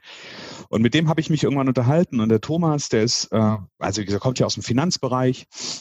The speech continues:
Und, ähm, er sagte, ah, er hätte Bock in Zukunft mehr im Trainingsbereich unterwegs zu sein. Und er sagte,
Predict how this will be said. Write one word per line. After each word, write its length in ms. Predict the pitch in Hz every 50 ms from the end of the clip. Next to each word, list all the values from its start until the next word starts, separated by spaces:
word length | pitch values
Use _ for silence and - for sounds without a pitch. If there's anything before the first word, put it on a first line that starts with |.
| - _ _ _
Und, 520 | - 104 104 104 104 104 104 104 101 -
ähm, 300 | 104 101 95 98 98 - -
er 80 | 95
sagte, 300 | 95 120 120 - - -
ah, 200 | - - 117 123
er 160 | 117 - 101 104
hätte 220 | 117 127 - 120
Bock 320 | 104 - 120 147 - -
in 100 | - 104
Zukunft 720 | 110 - - 139 127 - - 131 123 123 120 - - - -
mehr 560 | 104 101 101 107 110 110 110 110 107 107 101 -
im 200 | 98 98 101 -
Trainingsbereich 800 | - - 101 101 107 110 95 - - 101 87 92 92 87 -
unterwegs 460 | 90 87 90 85 78 80 78 - - -
zu 100 | - 90
sein. 320 | 80 82 80 80 82 82
Und 60 | 82
er 60 | 87
sagte, 280 | 82 104 113 - - 107